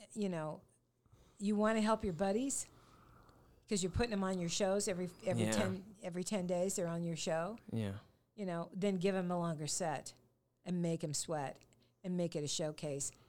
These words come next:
Speaker 1: and make an audience pay and pay your comics,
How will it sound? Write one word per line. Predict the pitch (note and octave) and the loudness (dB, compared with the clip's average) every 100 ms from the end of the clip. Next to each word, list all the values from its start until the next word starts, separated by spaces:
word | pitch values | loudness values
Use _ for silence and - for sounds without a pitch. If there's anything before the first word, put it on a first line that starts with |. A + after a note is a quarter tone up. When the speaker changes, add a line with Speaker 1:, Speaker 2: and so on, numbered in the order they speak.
| _ - | _ -6
Speaker 1:
and | E3+ F3 G3 | -4 -4 -2
make | F3 E3+ | -2 0
an | D3+ | -2
audience | D3 D#3 D3+ D3 | -4 -4 -4 -6
pay | - D#3 D3+ C#3+ - - - | -2 0 0 -2 -10 -14 -6
and | G3+ | 0
pay | A3 | 2
your | F#3 F3 | 4 2
comics, | G3+ F#3 E3 - | -2 -2 -4 -8